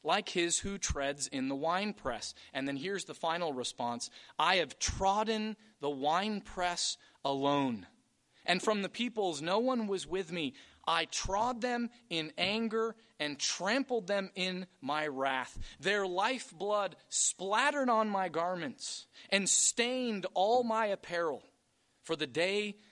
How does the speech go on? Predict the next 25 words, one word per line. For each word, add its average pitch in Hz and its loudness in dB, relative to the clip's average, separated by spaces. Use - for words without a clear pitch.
of 143 0
vengeance 175 0
was 123 -4
in 185 0
my 196 -2
heart, - -10
and 139 0
my 135 2
year 135 -2
of 123 -2
redemption 120 -6
had 120 -8
come." - -12
So 165 -4
here's 202 -2
this 175 -4
divine 185 2
warrior 180 2
who 185 -2
is 185 -4
gonna 185 -2
come, 185 -2
prophesied 190 -2
by 160 0
Isaiah, 147 -2